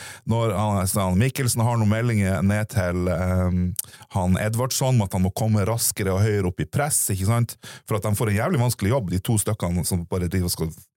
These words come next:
springe tulling på, eh, fremste, eh, helt alene. Og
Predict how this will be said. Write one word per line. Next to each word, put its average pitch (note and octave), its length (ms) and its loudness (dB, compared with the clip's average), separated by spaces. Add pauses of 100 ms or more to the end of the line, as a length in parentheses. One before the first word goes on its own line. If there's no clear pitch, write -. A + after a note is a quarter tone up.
(360)
springe G#2 320 -2
tulling A#2 400 0
på, E2+ 80 -2 (480)
eh, A#1 240 -6
fremste, A2 400 -2 (560)
eh, F#2 160 0
helt G#2 240 -2
alene. G2+ 300 2 (580)
Og F3+ 240 0